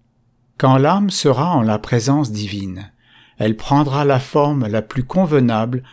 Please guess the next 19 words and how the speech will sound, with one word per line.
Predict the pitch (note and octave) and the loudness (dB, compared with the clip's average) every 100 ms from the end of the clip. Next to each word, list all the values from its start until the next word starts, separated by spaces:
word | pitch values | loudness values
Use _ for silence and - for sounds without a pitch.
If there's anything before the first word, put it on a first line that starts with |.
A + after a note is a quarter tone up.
| - | -12
à | - | -6
son | A2 - A2+ | -2 0 2
immortalité, | A#2 B2 G#2+ - A2+ G2 F#2 G#2+ F#2 - _ _ _ _ - | 2 2 0 -4 -6 -6 -8 -10 -10 -14 _ _ _ _ -2
la | C3 | -2
plus | C3 D3+ | 0 -2
digne | C3 C#3 E3+ D#3 A#2 | 0 0 2 2 0
de | G2+ A#2 | -2 -4
son | - A#2 | -2 -2
habitation | G2+ G#2+ A2+ F#2 - B2 A#2 | -2 -6 -8 -6 -6 -6 -6
céleste. | - F#2+ F#2 A2 - - _ _ _ _ _ _ _ _ - | -6 -6 -8 -10 -16 -20 _ _ _ _ _ _ _ _ -14
Son | - F#2 | -8 -6
existence, | G2 F#2 G#2 G2+ - C3+ D#3 C3+ - - | -6 -6 -6 -6 -2 0 0 -4 -10 -10
toutefois, | - A#2 G2+ - A2 A2+ C3 - _ _ | -10 -8 -8 -8 -6 -6 -8 -16 _ _
est | B2+ | -6
contingente | - D3+ D3 C3 A#2+ A2 F#2+ G2+ - - _ | -2 0 2 2 2 0 -4 -6 -16 -20 _
et | A#2 | -4
non | A2 B2+ | 0 0
pas | B2+ C#3 - | 0 -2 -2
absolue, | C#3+ C3+ - A2 F#2+ F2+ | -6 -4 -4 -4 -4 -12